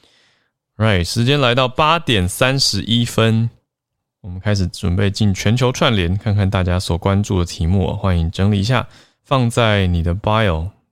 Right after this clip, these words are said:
啊，举手一下，我就可以看到你所关注的主题，今天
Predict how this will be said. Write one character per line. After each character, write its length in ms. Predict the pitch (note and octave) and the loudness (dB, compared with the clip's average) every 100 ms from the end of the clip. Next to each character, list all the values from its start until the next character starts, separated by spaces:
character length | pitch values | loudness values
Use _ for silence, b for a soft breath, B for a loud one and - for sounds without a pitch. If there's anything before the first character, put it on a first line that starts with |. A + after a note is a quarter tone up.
| _ | _
啊， 140 | F2 E2+ | -12 -10
举 200 | - F2+ | -6 -6
手 260 | G#2 E2 D#2+ | -2 -2 -2
一 20 | |
下， 220 | - E2+ | -4 -4
我 80 | D#2+ | -4
就 100 | - | -6
可 140 | - | -8
以 40 | F#2+ | -10
看 220 | - G2 | -4 -2
到 220 | F#2+ - b b b b - | -2 -4 b b b b -20
你 100 | G2+ | -20
所 180 | - E2 | -10 -8
关 300 | - G#2 G#2+ | -2 0 0
注 180 | - G#2 | -2 -4
的 140 | F2+ | -2
主 260 | D#2 - F2+ | -4 -4 -4
题， 260 | - G2 B2+ | -2 -2 -2
今 160 | A#2 | 0
天 220 | G2 F#2+ | 0 0